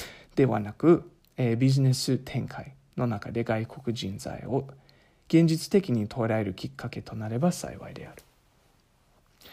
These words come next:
なお、誤解、誤解を招かないように断っておくが、本校では外国人労働者全般を概観する実説以降は、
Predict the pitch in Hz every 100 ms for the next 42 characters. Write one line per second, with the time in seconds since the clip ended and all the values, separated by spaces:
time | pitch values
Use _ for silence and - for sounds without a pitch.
0 | - - 143 120 170 - _ _ - 147
1 | 180 160 - 147 143 170 175 156 143 135
2 | 139 135 113 98 95 101 110 - _ -
3 | 123 120 110 - 73 107 135 107 - _
4 | _ _ _ _ - 143 135 135 160 175
5 | 123 120 120 123 127 127 120 120 117 113
6 | 113 - 110 110 131 131 123 123 117 135
7 | 170 123 120 123 120 117 120 117 123 131
8 | 139 135 - - 131 135 117 110 139 139